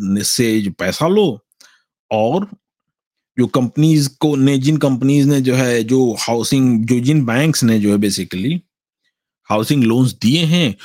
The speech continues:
उनका हाउसिंग लोन जो गवर्नमेंट रिटर्न कर रही थी, यही चीज थी।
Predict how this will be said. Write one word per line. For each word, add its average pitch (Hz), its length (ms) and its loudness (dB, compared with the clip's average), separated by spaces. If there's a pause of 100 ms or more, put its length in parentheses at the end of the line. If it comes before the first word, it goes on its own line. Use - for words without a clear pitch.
(180)
उनका 196 200 2
हाउसिंग 185 420 0
लोन 139 480 2
जो 107 120 0
गवर्नमेंट 95 520 -2
रिटर्न 78 300 -6
कर 85 200 -6
रही 80 180 -8
थी, 90 140 -2
यही 110 220 0
चीज 76 340 -10
थी। 156 120 2